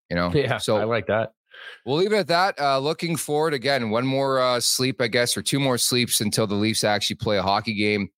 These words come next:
Speaker 1: in Sweden. Should mention, coming up tomorrow on the show, you guys are gonna love this. We're gonna have Jonas Höglund, former Toronto Maple Leaf from the Mats Sundin era. He's gonna stop by, was able to connect with him. And he's gonna come on the show,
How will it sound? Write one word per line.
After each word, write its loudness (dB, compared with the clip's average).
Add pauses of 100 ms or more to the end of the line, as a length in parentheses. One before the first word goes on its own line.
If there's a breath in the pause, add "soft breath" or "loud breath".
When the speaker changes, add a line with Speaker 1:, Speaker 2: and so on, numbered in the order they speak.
(360)
Speaker 1:
in 2
Sweden. 0 (340 soft breath)
Should -2
mention, 0
coming 0
up 0
tomorrow 0
on -2
the -4
show, 0
you 0
guys 0
are -2
gonna 0
love 0
this. 0
We're -4
gonna 0
have -2
Jonas -2
Höglund, -2 (400)
former 0
Toronto -2
Maple 0
Leaf 0
from -6
the 0
Mats 2
Sundin 2
era. 2
He's 0
gonna 2
stop 0
by, 2
was -2
able 2
to 0
connect 0
with -2
him. 2 (400 soft breath)
And 0
he's 2
gonna 0
come -2
on 0
the -2
show, 0